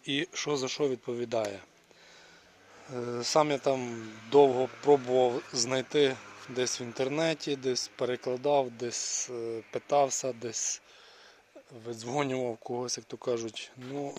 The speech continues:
е, дуже тяжко було знайти інформацію по, по тих, про тих, по тих регуляторах, що вони означають, для чого вони є.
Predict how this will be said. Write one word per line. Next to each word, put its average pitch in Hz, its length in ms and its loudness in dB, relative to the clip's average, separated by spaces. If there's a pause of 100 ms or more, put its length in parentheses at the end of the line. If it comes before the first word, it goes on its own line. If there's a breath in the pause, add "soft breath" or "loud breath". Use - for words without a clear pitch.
(140)
е, - 20 -8 (340)
дуже 120 320 -2
тяжко 117 440 -6 (1120 loud breath)
було 120 580 -4 (120)
знайти 120 540 -6 (760 loud breath)
інформацію 127 760 -4
по, 107 360 -8
по - 80 -10
тих, - 220 -10 (920)
про 120 140 -10
тих, 123 280 -2
по - 120 -8
тих - 300 -4
регуляторах, 120 760 -4 (600 loud breath)
що - 180 -8
вони 117 240 -4
означають, 117 540 0
для 107 140 -10
чого 107 280 -6
вони 113 240 -8
є. 139 280 -2